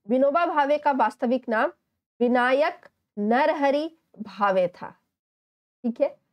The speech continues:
आपको याद होगा, इससे पहले वाली वीडियो में मैंने बताया था कि विनोबा भावे को विनोबा नाम किसने दिया था? महात्मा गांधी जी। और उनका वास्तविक नाम क्या है? विनायक नरहरि भावे।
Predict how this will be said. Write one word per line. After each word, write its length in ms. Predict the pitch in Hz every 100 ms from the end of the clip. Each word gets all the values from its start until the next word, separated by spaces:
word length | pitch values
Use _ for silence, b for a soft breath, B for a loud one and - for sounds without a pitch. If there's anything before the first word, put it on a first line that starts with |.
| _
आपको 240 | - - 240
याद 300 | 247 262 285
होगा, 180 | 294
इससे 200 | 285 269
पहले 340 | 262 247 262 294
वाली 240 | 294 262
वीडियो 280 | 247 240 269
में 120 | 262
मैंने 200 | 247 247
बताया 380 | 233 226 220 254
था 180 | 285 285
कि 160 | - 247
विनोबा 400 | 233 233 240 240
भावे 360 | 233 214 233
को 200 | 233 254 302 - _ _ -
विनोबा 400 | 247 262 269 277
नाम 200 | 269 269
किसने 320 | 269 277 269
दिया 200 | 254 269
था? 200 | 277 330 453 _ _ 202
महात्मा 420 | 214 214 202 196
गांधी 340 | 175 156 -
जी। 160 | 160 _ _ _ _ _ _ _
और 280 | 247 254 - _ _
उनका 220 | 247 240 233
वास्तविक 460 | 240 233 269 294
नाम 200 | 277 277
क्या 140 | 285 277
है? 160 | 320 508 - _ _ 185
विनायक 640 | 233 240 233 247 302 - 240
नरहरि 580 | 233 226 233 226 226 415 494 _ _ _ _
भावे। 220 | 139 -